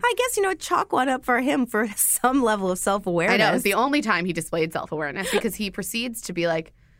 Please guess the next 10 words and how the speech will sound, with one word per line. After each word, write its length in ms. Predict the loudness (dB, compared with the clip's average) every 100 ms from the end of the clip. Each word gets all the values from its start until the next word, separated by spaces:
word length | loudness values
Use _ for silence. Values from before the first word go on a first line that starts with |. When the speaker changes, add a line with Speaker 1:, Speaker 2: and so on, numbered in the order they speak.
| _ _ _ -8
Speaker 2:
"You 80 |
just 280 | -6 -6 -4
gotta 260 | -4 -2 -2
be 120 | -4
you. 420 | -4 -4 -4 -6 _ _ -12
And 340 | -6 -4 -6 -6
what 160 | -8 -6
happens, 640 | -10 -8 -8 -8 -14 -18
happens." 220 | -14 -8 -4
Speaker 1:
Happens. 680 | -4 -2 -2 -2 -6 -10